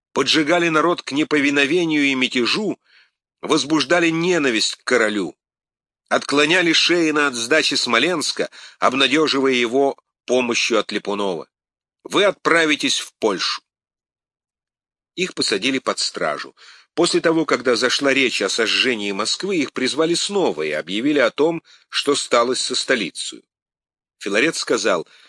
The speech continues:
«Мы сами не знаем, что мы такое и что нам теперь делать. Нас отправила вся русская земля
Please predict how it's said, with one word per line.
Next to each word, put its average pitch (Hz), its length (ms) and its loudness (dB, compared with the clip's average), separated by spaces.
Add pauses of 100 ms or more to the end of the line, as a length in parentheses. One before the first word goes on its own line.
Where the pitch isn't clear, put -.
(240)
«Мы 120 180 -2
сами 180 320 0
не 165 160 0
знаем, 131 500 0
что - 260 0
мы 123 120 0
такое 151 460 0
и 123 200 -6
что - 260 0
нам 117 200 -2
теперь 101 340 -4
делать. 87 420 -4 (440)
Нас 156 300 0
отправила 104 580 -2
вся - 240 0
русская 101 440 -6
земля 113 560 0